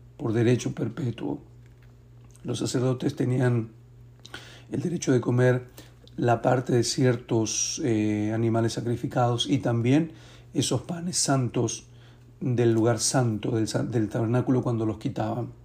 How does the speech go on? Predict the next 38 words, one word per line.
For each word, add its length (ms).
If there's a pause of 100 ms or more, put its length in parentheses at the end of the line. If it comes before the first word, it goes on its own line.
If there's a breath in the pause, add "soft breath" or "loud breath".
(1080 loud breath)
En 120
aquel 300
tiempo, 540 (480 soft breath)
el 160
hijo 180
de 100
una 120
mujer 300
israelita, 720
el 180
cual 220
era 200
hijo, 360
hijo 220
de 80
un 80
egipcio, 580 (320 loud breath)
salió 440
entre 220
los 240
hijos 240
de 120
Israel, 500 (320 soft breath)
y 140
el 120
hijo 440
de 680 (460 loud breath)
la 160
israelita 640
y 100
un 140
hombre 300
de 160
Israel 520
riñeron 600
en 120
el 140
campamento. 720